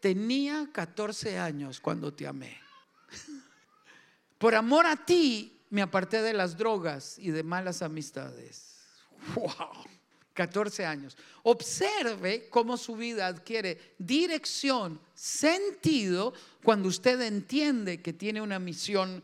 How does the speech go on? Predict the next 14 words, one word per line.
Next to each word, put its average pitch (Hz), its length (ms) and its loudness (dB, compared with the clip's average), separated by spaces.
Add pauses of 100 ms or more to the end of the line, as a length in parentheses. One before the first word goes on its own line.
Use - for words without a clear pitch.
generacional. 156 920 -4
La 139 160 -8
pregunta 247 400 2
que 220 100 -2
surge 233 360 -2
es, - 160 -8 (520)
¿qué 403 140 2
le 453 80 4
está 392 320 2
diciendo 285 500 0
Dios 196 520 -4
de 165 80 -8
su 156 160 -10
familia? 135 680 -8